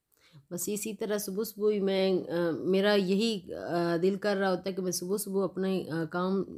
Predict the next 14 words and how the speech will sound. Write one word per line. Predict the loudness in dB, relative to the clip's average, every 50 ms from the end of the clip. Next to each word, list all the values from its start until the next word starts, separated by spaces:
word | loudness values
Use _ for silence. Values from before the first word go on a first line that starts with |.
| -6
निपटा | -2 0 0 0 0 -2 -4 -2 -2 0
के | -2 -2 -2 -4
तो | -4 -4 -6 -8
सारा | -6 -4 -2 0 2 2 2
दिन | 2 2 0 2 0 -2 -2
फिर | -4 -2 0
मैं | 0 2 2 2 0 -2 -4 -10 _ _ _ _ -20 -18 -18 -16 -10 -4 0
थोड़ा | 2 2 2
फ्री | 0 -2 -6 -4 0 2
रह | 4 4 4 4
के | 4 2 0
फिर, | 2 2 0 0 0 2
अ, | 2 4 4 6 6 4 4
किचन, | 2 0 0 0 0 0 0 -2